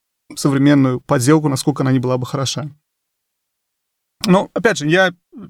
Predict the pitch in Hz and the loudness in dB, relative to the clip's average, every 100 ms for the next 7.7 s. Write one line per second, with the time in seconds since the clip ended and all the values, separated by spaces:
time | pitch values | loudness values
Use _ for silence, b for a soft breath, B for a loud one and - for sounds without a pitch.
0 | B B B 196 196 220 214 185 175 160 | B B B 0 2 2 2 2 4 4
1 | 170 180 160 147 160 160 160 143 151 139 | 2 2 2 2 2 4 4 2 0 -2
2 | 139 143 226 254 202 160 - - _ _ | -2 0 0 0 0 -2 -4 -18 _ _
3 | - - - - 185 208 240 - 170 - | -4 -2 0 4 4 4 -2 -2 -2 -2
4 | 185 175 156 160 - 175 165 147 160 147 | -4 -2 2 2 2 0 0 2 2 2
5 | 151 156 - _ 180 156 165 214 214 175 | 2 2 -2 _ 2 2 2 0 2 4
6 | 156 151 131 - - 160 156 - 165 226 | 4 2 -4 -10 -2 2 2 2 2 2
7 | 240 139 139 127 139 139 | 2 -2 -4 -4 -4 -6